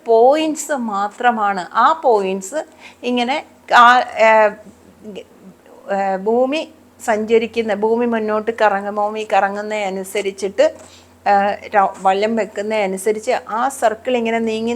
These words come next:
നീങ്ങി ഓരോ രാശികളിലേക്ക് വന്നുകൊണ്ടിരിക്കുന്നു.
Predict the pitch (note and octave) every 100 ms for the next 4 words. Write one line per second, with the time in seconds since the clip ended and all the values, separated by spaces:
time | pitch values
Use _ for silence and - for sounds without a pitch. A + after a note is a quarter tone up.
0 | A3+ G#3+ A#3 C#4+ A#3 A3+ A#3+ A#3+ A3 A3
1 | A#3 C4 C4+ C4+ B3+ A3+ G#3+ B3+ C4 _
2 | _ G#3+ A#3 B3 C#4 C#4+ B3 F#3+ F#3 E3